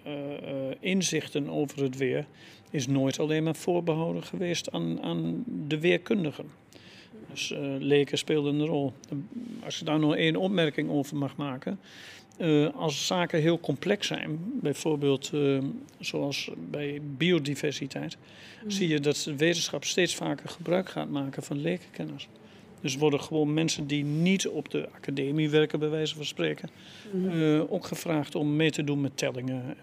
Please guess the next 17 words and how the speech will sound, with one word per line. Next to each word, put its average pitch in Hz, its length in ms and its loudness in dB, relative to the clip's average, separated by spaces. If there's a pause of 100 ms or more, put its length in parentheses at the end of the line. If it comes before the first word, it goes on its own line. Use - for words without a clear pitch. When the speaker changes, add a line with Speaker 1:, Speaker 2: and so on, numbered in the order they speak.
Speaker 1:
en, 151 80 -10
en 139 340 -8
dergelijke. 143 540 -8 (720)
Speaker 2:
Ja. - 80 -10
Speaker 1:
Dus, 143 220 0
eh, 139 560 6
en 135 140 2
dat 131 180 0
zie 160 220 0
je 139 580 4
ook, 156 240 -8
ook - 180 -4
bij 139 340 0
dit 160 140 -4
soort 156 240 -4
wetenschappen 147 580 -6
gebeuren. 147 440 -10